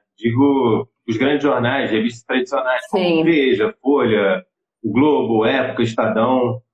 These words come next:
Speaker 1: algum de, alguns deles já possuem até, digamos, setoristas, né? Voltados só pra
Speaker 2: Sim.
Speaker 1: cobrir, cobrir o tema da cannabis. Como você tem visto esse trabalho?
Speaker 2: Cara, eu vejo por dois lados, tá? Eu vejo pelo lado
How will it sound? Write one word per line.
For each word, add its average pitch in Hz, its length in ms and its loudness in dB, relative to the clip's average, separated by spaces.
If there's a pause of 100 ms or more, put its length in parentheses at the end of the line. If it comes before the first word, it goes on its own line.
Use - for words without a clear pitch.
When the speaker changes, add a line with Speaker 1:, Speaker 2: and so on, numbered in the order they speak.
Speaker 1:
algum 143 340 2
de, - 240 0
alguns 123 420 2
deles 143 280 2
já 131 120 -2
possuem 143 420 -2
até, 135 920 0 (180)
digamos, 123 460 0 (240)
setoristas, 127 840 0
né? 107 240 -2 (280)
Voltados 120 460 -2
só 160 80 0
pra - 100 -2
Speaker 2:
Sim. - 100 0
Speaker 1:
cobrir, 170 440 2
cobrir 139 240 0
o 143 100 0
tema 139 180 2
da 143 120 0
cannabis. 123 600 -2 (120)
Como 220 200 2
você 208 220 -2
tem 190 260 2
visto 156 300 0
esse 147 180 -2
trabalho? 127 440 0 (960)
Speaker 2:
Cara, 330 260 2
eu 285 200 2
vejo 349 260 2
por 330 100 2
dois 330 260 4
lados, 196 440 2
tá? 208 220 2
Eu 240 180 2
vejo 285 320 0
pelo 254 220 2
lado 220 340 4